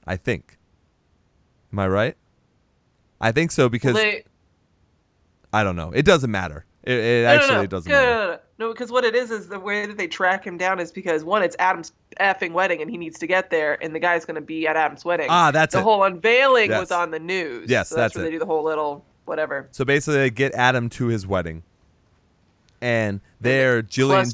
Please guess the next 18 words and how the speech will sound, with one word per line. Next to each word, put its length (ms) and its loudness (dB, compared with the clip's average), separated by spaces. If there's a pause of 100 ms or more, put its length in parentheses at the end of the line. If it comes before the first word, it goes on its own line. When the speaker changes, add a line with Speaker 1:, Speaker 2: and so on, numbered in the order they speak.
(140)
Speaker 2:
clusterfuck. 300 -4
Speaker 1:
yeah, 240 2
Jillian 460 2
Jacobs 540 -2
is 420 -4
her, 160 -2
his 360 -4
soon-to-be 520 -2
wife 400 0
is 220 -2
all, 400 2
like, 240 0
almost 440 -2
drunk 340 -2 (540)
because 340 0
she's, 480 -2 (560)
you 140 0
know, 180 0